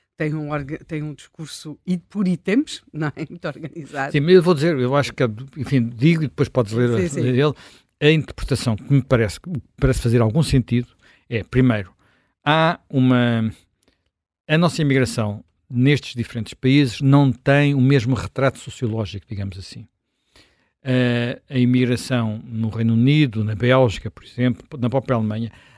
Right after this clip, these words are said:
Speaker 2: além, eh, na própria França, além de, por exemplo, nestes países ser mais antiga, tem, e, e, e, e talvez a imigração mais sofisticada seja aqui ao lado em Espanha, onde há pouca imigração económica,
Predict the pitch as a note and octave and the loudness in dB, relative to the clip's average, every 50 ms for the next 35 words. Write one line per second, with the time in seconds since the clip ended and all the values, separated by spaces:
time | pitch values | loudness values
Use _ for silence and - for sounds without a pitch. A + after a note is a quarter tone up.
0 | _ - B2+ C3 C#3 D#3 - - C3+ A#2+ A#2+ A#2 A#2 A2+ G2 B2+ B2 - A2+ G2+ | _ 0 2 2 2 2 0 -2 -4 -2 -2 0 -2 -2 0 -2 -2 -2 -4 -6
1 | - - A#2+ A#2 G#2+ - - A#2+ A2 A#2+ C3 C#3 B2+ - - B2 A#2+ A2 G#2+ _ | -2 0 0 0 0 -2 -6 -6 -2 0 2 2 0 -2 -2 -4 -4 -4 -4 _
2 | - A2 A2 A2 G#2 A#2 A2 - - - A#2+ A2 - - - G#2+ A2+ C3 C3 G#2+ | -8 -6 -4 -4 -4 -4 -4 -6 -4 -4 -4 -4 -4 -6 -6 -2 0 0 0 0
3 | A#2 A#2 G2 - A2+ G#2+ F#2+ G#2+ G#2+ - _ _ _ _ _ _ _ _ _ _ | 0 -4 -2 -2 -4 -4 -4 -6 -10 -14 _ _ _ _ _ _ _ _ _ _
4 | _ _ _ _ - C#3 C#3 C#3 C#3+ C3+ - C#3+ B2 A#2+ A#2+ C3 C3 C3 - C#3 | _ _ _ _ 2 2 4 4 2 0 -2 -2 -2 0 -2 -2 -6 -8 -8 -8
5 | B2 B2 C3 C3+ A#2+ A2+ A2+ B2 - C3 A#2 A#2 - B2 B2 - - - _ _ | -8 -8 -8 -8 -8 -8 -8 -8 -10 -12 -14 -14 -14 -18 -20 -20 -20 -20 _ _
6 | _ _ _ - A#2+ A#2+ B2+ A2+ C3+ B2 A2 C3+ A#2 A#2 B2+ A#2 B2 A#2+ A2+ - | _ _ _ -10 -6 -6 -4 -2 -4 -4 -2 -2 0 0 0 0 0 -2 -2 -2
7 | C3 B2 A2+ A2+ A#2+ A#2+ A2 - - - - - - A#2+ - - A#2+ A2 G#2+ - | -2 -2 0 0 0 -2 -2 -6 -10 -16 -18 -14 -12 -8 -8 -6 -8 -8 -10 -12
8 | B2+ G#2+ A2 - - A#2+ A2 G2+ G#2+ G#2+ G2+ A2 G#2+ - - - C#3 D3 D3 C3 | -12 -14 -14 -12 -12 -10 -10 -8 -8 -8 -8 -8 -10 -8 -4 -4 -2 -2 -2 -4
9 | A2 A2 G#2+ G#2 - - G#2+ F2+ A2+ A2 F#2 F2+ A2 G2+ G#2+ G#2 - C3 B2+ A#2 | -6 -6 -6 -8 -8 -10 -8 -6 -6 -6 -6 -6 -8 -8 -8 -10 -8 -8 -8 -6
10 | - - A#2 A2 A#2 B2+ B2+ - - C#3+ | -4 -2 0 0 2 0 -2 -4 -8 -12